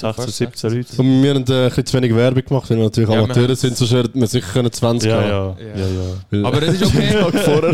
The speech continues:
Speaker 3: noch gepostet.
Speaker 2: Es ist okay.
Speaker 1: Aber ist
Speaker 3: Ja.
Speaker 1: okay, ja.
Speaker 2: Wir
Speaker 1: Wird
Speaker 2: sind
Speaker 1: sicher
Speaker 2: da
Speaker 1: lustig.
Speaker 2: eh easy am Anfangen. Ähm, aber ja, genau. Das wär's.
Speaker 3: Also ja, eben zu der Prediction, die wir jetzt kommen. Ähm, wir haben eben alle eins bis zwanzig und wir haben jetzt vorher gesagt,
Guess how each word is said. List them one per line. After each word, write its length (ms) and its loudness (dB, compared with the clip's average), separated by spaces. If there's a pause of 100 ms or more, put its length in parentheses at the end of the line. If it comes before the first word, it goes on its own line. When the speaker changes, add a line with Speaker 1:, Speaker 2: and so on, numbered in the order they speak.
Speaker 3:
noch 160 -2
gepostet. 560 -2
Speaker 2:
Es 160 0
ist 140 0
okay. 400 -4 (200)
Speaker 1:
Aber 120 0
ist 100 -4
Speaker 3:
Ja. 80 0
Speaker 1:
okay, 260 -2
ja. 160 0
Speaker 2:
Wir 80 -4 (120)
Speaker 1:
Wird 220 -4
Speaker 2:
sind 140 0
Speaker 1:
sicher 120 -2
Speaker 2:
da 80 0
Speaker 1:
lustig. 200 -2
Speaker 2:
eh 400 -2
easy 160 -4
am 140 -6
Anfangen. 680 -10 (160)
Ähm, 560 -10 (340)
aber 300 -2
ja, 180 0 (240)
genau. 340 -4 (300)
Das 200 0
wär's. 300 -2 (100)
Speaker 3:
Also 260 2
ja, 180 4
eben 240 -2
zu 140 0
der 120 2
Prediction, 500 0
die 80 2
wir 60 2
jetzt 180 -2
kommen. 300 2
Ähm, 580 2
wir 80 4
haben 120 2
eben 140 2
alle 260 4
eins 200 2
bis 140 -2
zwanzig 440 0
und 80 2
wir 140 4
haben 120 0
jetzt 200 0
vorher 240 2
gesagt, 460 0